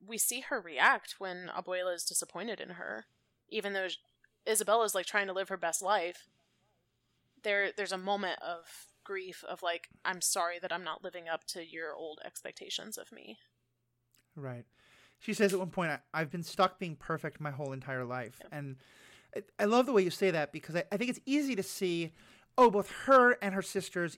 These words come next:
Speaker 2: each have it equally hard because they each think the other one has it better.
Speaker 1: Yeah.
Speaker 2: And I remember an article that, uh, someone who had, had been a model for a long time wrote about this concept of pretty privilege.
Speaker 1: Mm.
Speaker 2: And,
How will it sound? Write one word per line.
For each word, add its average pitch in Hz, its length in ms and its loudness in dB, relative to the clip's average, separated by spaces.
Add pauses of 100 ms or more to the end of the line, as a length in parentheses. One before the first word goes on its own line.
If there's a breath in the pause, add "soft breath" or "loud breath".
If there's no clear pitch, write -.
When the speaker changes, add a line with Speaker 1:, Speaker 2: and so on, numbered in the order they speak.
Speaker 2:
each 220 240 -6
have 196 180 0
it 175 140 -6
equally 160 360 -6
hard 135 440 0
because 156 200 -8
they 165 180 -4
each 202 280 -6
think - 260 -4
the 170 120 -8
other 151 180 -2
one 143 120 -6
has 139 180 -8
it - 140 -14
better. 127 340 -2
Speaker 1:
Yeah. - 80 -20 (760 soft breath)
Speaker 2:
And 214 60 0
I 214 40 6
remember 247 220 2
an 208 80 2
article 202 400 2
that, 160 260 2
uh, 156 180 0
someone 175 300 -2
who 156 160 -4
had, 156 140 -2
had 160 160 -6
been 151 120 -4
a 143 40 -6
model 196 300 4
for 180 140 -4
a 160 40 -2
long 147 200 -2
time 147 320 -6
wrote 160 280 0
about 156 220 0
this - 80 -20
concept - 380 -6
of 131 160 -12
pretty 190 260 -2
privilege. - 420 -8
Speaker 1:
Mm. 226 440 -2 (320 loud breath)
Speaker 2:
And, 202 240 4